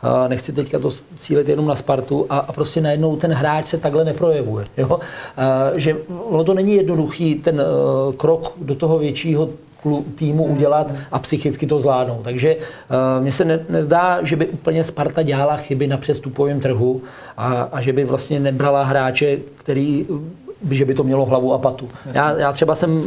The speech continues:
Speaker 1: jako taky byl nadšený z toho, jak, eh, Čvančara, eh, vypadal v Jablonci a přijde mi, že to je prostě fantastický kauf.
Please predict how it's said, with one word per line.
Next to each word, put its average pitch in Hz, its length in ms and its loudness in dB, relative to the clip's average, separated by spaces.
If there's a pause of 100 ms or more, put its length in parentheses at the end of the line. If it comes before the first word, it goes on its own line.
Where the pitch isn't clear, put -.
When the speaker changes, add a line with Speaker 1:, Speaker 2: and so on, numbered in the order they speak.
Speaker 1:
jako 185 200 0
taky 170 200 2
byl 185 120 2
nadšený 156 380 0
z - 60 -6
toho, 147 180 2
jak, 139 200 -2
eh, 139 280 2
Čvančara, 139 480 0
eh, 127 720 0
vypadal 139 360 2
v 139 40 0
Jablonci 135 420 0
a 135 60 0
přijde 147 240 -2
mi, 147 140 0
že 139 80 0
to 147 140 0
je 147 120 0
prostě 139 260 -4
fantastický 151 600 -2
kauf. 165 340 0